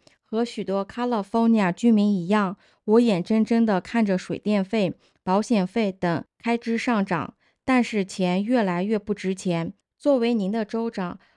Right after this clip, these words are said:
我将为家庭减轻负担，并提高工人工资。具体做法是，我将为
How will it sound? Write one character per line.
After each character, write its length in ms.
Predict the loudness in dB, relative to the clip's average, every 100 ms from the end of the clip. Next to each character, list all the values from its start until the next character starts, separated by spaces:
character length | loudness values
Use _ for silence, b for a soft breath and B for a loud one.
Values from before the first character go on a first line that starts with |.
| _
我 160 | -4 -2
将 300 | 0 -2 0
为 180 | -2
家 280 | -2 -4 -6
庭 400 | -6 -6 -4 -4 -8 b
减 220 | -4 -4
轻 240 | -2 0 0
负 260 | 0 -2
担， 400 | 0 0 0 -2 -8 _ _ _ _
并 200 | 6 6
提 240 | 4 -2
高 280 | 2 2 2
工 240 | 4 4
人 180 | 6 2
工 240 | 2 2
资。 380 | 2 2 0 0 _ _ _ _ _
具 180 | 0 0
体 180 | 2 -4
做 220 | 2 0
法 220 | 0 -4
是， 360 | -6 -6 -6 -8 _ _ _
我 220 | 2 2
将 320 | 4 4 4
为 380 | 4 4 2 -4